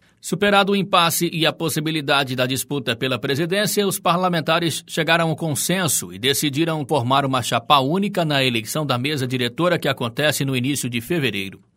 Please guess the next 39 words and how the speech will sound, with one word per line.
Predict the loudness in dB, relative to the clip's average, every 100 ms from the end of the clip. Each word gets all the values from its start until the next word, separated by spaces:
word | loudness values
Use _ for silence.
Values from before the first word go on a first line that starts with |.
| _
Além | -2 0 0 0
da | -2
presidência, | 0 -2 0 0 0 0 0 -2 0
a | -4
primeira | -2 -2 -2 -2
secretaria | -4 -4 -4 -2 0 0 0 0 2
é | 0
considerada | 0 -6 -2 0 2 2
estratégica | 0 0 -2 0 2 2 0 -8 -4
por | 2
administrar | 2 2 0 -2 0 0 2
o |
orçamento | 0 0 0 0 -2 -2
da | 0
casa, | 2 2 2 0 -4 _ _ _
estimado | 0 0 2 2 4 2 2 0
em | 0
mais | 0 0 0
de | 0 -2 -2
seiscentos | -2 -2 -2 -2 -2 -6 -6 -4
milhões | 0 2 0 -2 -4
de | -6
reais. | -6 -8 -8 -8 -8 _ -2
Ao | 0
confirmar | 0 -2 0 2 2 2
o |
acordo | 0 0 0 0
para | 0 0 0
a |
mesa | -2 -2 -2
diretora, | -2 -2 0 0 2
o | -2
deputado | -4 -4 -2 -2
Wilson | -2 -2 -2 -2
Santos, | -2 -2 -2 -4
do | -4 -4 -4
P | -4 0
S | 0 0
D, | -2 -2